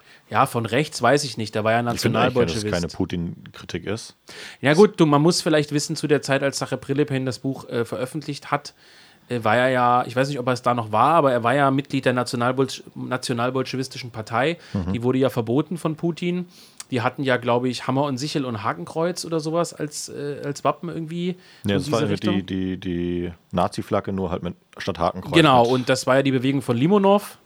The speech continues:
Speaker 1: Limonov ist ja mittlerweile tot. Der hat ja auch, ich glaub, bei Mattis und Seitz ist ein deutsches Buch von ihm auch erschienen. Mit dieser Zitrone, glaub ich, die als Handgranate, äh,
Speaker 2: Hm.
Speaker 1: gemacht ist, äh, gegen Amerika, dieses Buch.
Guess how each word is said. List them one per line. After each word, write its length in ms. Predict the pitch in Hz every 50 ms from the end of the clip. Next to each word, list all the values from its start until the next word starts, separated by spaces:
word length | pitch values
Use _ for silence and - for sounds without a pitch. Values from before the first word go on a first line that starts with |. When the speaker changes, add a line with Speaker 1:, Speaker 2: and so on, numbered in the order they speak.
| _ _
Speaker 1:
Limonov 340 | - 123 131 139 139 131 -
ist 120 | 127 - -
ja 60 | 120
mittlerweile 440 | 120 120 - 120 113 110 110 110 -
tot. 260 | - 156 175 185 180
Der 100 | 139 117
hat 100 | 127 -
ja 100 | - 131
auch, 200 | 123 123 120 - - - - - - - -
ich 60 | -
glaub, 100 | - 113
bei 80 | 123
Mattis 340 | 113 110 113 120 - 127 -
und 140 | 120 117 107
Seitz 340 | 110 107 127 170 175 - -
ist 160 | 143 - -
ein 180 | 151 147 143 135
deutsches 300 | 131 139 156 - 160 -
Buch 160 | _ - 151
von 220 | - - 160 151 151
ihm 140 | 147 156
auch 100 | - -
erschienen. 540 | 143 - 143 - - 160 165 165 165 160 151 156 - - - - - - - _ _ _
Mit 140 | - 120 -
dieser 220 | 131 120 123 120 113
Zitrone, 520 | - - 120 107 107 107 120 143 160 160
glaub 240 | 151 151 143 139 139
ich, 80 | 135
die 100 | - 127
als 140 | 117 110 -
Handgranate, 760 | 120 131 - - - 131 123 123 127 127 135 131 131 - -
äh, 180 | - 127 123 123
Speaker 2:
Hm. 60 | 123
Speaker 1:
gemacht 360 | - - - 131 175 170 -
ist, 280 | 147 143 131 - - -
äh, 180 | 127 120 117 117
gegen 220 | 123 127 123 123
Amerika, 520 | 107 110 117 127 143 156 147 - 143 139
dieses 260 | 135 135 131 131 123 123
Buch. 280 | - 139 139 135 -